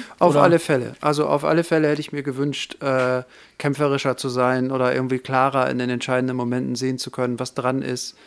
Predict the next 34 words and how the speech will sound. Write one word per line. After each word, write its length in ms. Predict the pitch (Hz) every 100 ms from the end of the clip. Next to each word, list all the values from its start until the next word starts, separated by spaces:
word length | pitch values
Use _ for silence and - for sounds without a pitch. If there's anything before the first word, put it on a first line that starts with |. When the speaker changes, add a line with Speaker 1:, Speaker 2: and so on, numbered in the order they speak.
| - - -
Speaker 1:
mehr 260 | 147 143 139
Mut 240 | 147 160
zu 180 | - 139
haben, 480 | 135 135 135 139 -
äh, 680 | 131 127 123 123 127 131 123
Dinge 520 | 123 131 123 131 135
zu 120 | -
entscheiden 480 | 131 123 143 151 147
und 100 | 127
sie 100 | 127
dann 160 | 117 120
einfach 200 | 117 120
umzusetzen. 800 | 131 147 131 123 123 - 123 - - - - _ -
Äh, 120 | 123
Speaker 2:
Hm. 260 | 120 131 - -
Speaker 1:
auf 240 | - 143 -
alle 200 | 147 139
Fälle 420 | 220 185 123 123
wünschte 340 | 156 - -
ich 220 | 147 131
mir, 420 | 131 131 127 123 - _ _ _ _ _ _ _ _ -
des 180 | 139 -
Öfteren 460 | 175 170 147 139 131
jemand 260 | 135 127
anderes 380 | 139 143 113 107
zu 100 | -
sein. 380 | 117 113 113 160 _ _ _ _ - - -
Ähm, 200 | 135 135
Speaker 2:
Mhm. 120 | 127
Speaker 1:
aber 220 | 135 143 135
bin 160 | 190
ich 100 | 139
ja 100 | 120
nicht. 300 | 117 110 -